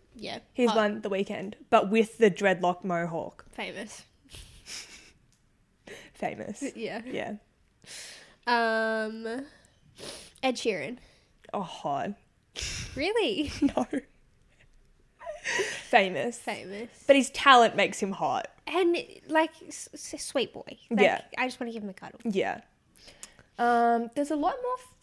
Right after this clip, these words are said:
Speaker 2: fugly famous men than women.
Speaker 1: Yeah.
Speaker 2: I feel like that's kinda sexist. Where's the fugly famous women?
Speaker 1: Let's go through all of the m-, members of, the ex-members of One Direction.
Speaker 2: Okay.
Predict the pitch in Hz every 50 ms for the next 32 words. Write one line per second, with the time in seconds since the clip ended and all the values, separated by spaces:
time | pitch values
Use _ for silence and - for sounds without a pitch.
0 | 269 254 240 226 262 247 226 - - _ - 233 220 214 214 214 208 - - -
1 | 208 196 196 208 220 208 202 202 196 190 185 196 233 247 208 - - - - 226
2 | 226 247 254 247 233 214 202 185 - 233 - - - - 339 381 427 440 403 -
3 | 240 220 - - - 233 220 214 202 202 202 - - 233 254 403 - - - -
4 | 214 - - 262 - - - - - _ _ - 233 247 269 311 320 - - 277
5 | 277 - 254 233 226 220 233 226 214 226 214 214 208 214 208 - 202 214 269 262
6 | - - - - 233 - _ _ _ _ _ _ _ _ _ _ _ _ _ _
7 | _ _ _ - - - - - - - _ _ _ - 285 302 - - 359 359
8 | - 349 330 262 - 254 254 254 254 247 233 233 - 240 233 233 214 - - -
9 | 240 226 - 214 233 220 220 226 220 220 214 226 220 220 214 - - _ _ _
10 | - - 220 240 - 233 233 - - 233 214 220 208 214 208 220 208 214 202 196
11 | 202 196 185 - - - - - 156 - 302 359 - - - _ - - 240 233
12 | 226 208 190 185 175